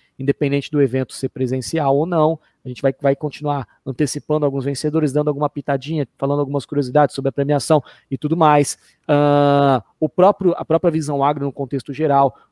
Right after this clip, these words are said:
o nosso portal de notícias deu um salto, é, nesses últimos, nesse último ano.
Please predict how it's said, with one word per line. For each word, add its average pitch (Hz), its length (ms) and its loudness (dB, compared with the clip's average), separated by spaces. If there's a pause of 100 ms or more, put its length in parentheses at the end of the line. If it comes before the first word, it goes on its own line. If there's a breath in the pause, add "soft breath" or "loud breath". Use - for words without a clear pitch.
(120)
o - 40 -14
nosso 143 220 -2
portal 147 320 2
de 139 80 -10
notícias 139 400 -6
deu 147 100 -2
um 170 60 -10
salto, 139 600 0 (360)
é, 127 480 -4
nesses 127 340 -8
últimos, 131 480 -8 (720)
nesse 160 220 -4
último 156 320 2
ano. 143 320 4